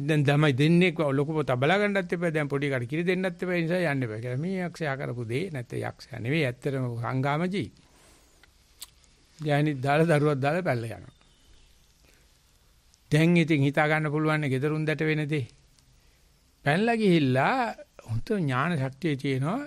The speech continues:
ඈත පළාතකට ගිහිල්ලා හොයාගන්න බැරි තැනකට ගිහිල්ලා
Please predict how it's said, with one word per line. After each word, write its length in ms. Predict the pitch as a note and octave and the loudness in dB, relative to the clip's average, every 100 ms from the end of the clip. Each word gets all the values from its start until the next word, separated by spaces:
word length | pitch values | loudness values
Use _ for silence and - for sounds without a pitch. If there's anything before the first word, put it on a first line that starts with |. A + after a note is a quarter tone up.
| - - - - | -14 -20 -20 -8
ඈත 440 | C3+ D#3 E3+ F#3+ G3+ | -4 0 2 2 2
පළාතකට 560 | F#3+ D3+ C#3+ C#3 C3+ B2+ | 2 2 2 0 -2 0
ගිහිල්ලා 420 | C3 C3 F3 D4+ - _ _ _ _ F#3 C#4 | 2 2 2 -2 -10 _ _ _ _ -16 -8
හොයාගන්න 640 | B2 C#3 F3 G3 G#3+ G#3 G#3 | 0 2 4 4 4 4 4
බැරි 180 | F#3+ | 4
තැනකට 360 | E3+ D#3+ D#3 D3 | 4 2 2 0
ගිහිල්ලා 440 | C3+ C3 B2+ G#3 | 2 2 2 0